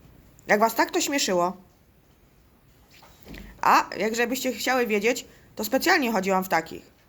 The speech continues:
żeby wam powie-, pokazać, jak bardzo słabe jesteście. No bo ja cały czas na doświadczeniu udowadniam, kto jest tu kim. Rozumiecie to? No. A moje różowe klapki, z których tak bardzo się śmiałyście, oraz wory i torby,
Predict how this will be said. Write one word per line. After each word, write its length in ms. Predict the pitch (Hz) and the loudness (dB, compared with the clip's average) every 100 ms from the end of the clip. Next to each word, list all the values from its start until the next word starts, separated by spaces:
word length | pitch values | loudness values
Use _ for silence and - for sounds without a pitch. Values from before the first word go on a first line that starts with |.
| - | -8
żeby 200 | 202 214 | -4 2
wam 180 | 226 226 | 2 2
powie-, 320 | 214 202 190 | 0 0 0
pokazać, 540 | 240 226 208 240 - - - | -2 2 2 2 -2 -16 -4
jak 180 | 208 214 | -2 2
bardzo 360 | 311 339 320 320 - - | 2 4 0 0 -14 -8
słabe 520 | - 285 254 202 - | 0 4 4 2 -2
jesteście. 640 | 190 208 - 156 - - _ _ _ _ _ _ - | -4 -4 -4 -10 -12 -16 _ _ _ _ _ _ -4
No 60 | |
bo 60 | 370 | 2
ja 100 | 359 | 4
cały 200 | 320 294 | 4 2
czas 240 | 285 269 - 220 | 2 0 -6 0
na 120 | 254 | 2
doświadczeniu 680 | 254 - 214 208 233 220 208 - | 2 0 -2 -2 -2 -2 -8 -10
udowadniam, 600 | 285 311 262 202 190 175 180 - _ _ - | 0 2 4 4 2 -4 -6 -20 _ _ -6
kto 180 | - | 0
jest 160 | 359 - | 0 0
tu 100 | 294 | -6
kim. 340 | 294 139 - - _ _ | -4 -8 -10 -16 _ _
Rozumiecie 420 | - 440 277 202 170 | -2 0 0 -2 -2
to? 160 | 202 208 - _ _ _ _ _ _ _ _ _ _ - - 381 | -4 -4 -20 _ _ _ _ _ _ _ _ _ _ -20 -6 2
No. 340 | 302 233 262 - - - - | 6 4 2 -8 -20 -18 -4
A 100 | 208 | 2
moje 200 | 254 254 | 4 4
różowe 360 | 269 381 403 | 4 4 2
klapki, 440 | - 269 - - 175 | 4 2 2 -8 -10
z 60 | |
których 220 | - 220 | -6 -4
tak 120 | 214 208 | -4 2
bardzo 240 | 240 214 | 2 2
się 140 | 214 | -6
śmiałyście, 640 | 208 208 185 180 - 208 208 - | -6 -2 0 0 -2 -4 -4 -12
oraz 300 | - 226 220 | 0 2 2
wory 300 | 202 247 214 | 2 2 2
i 80 | 196 | 0
torby, 380 | 202 175 190 | -2 -2 -2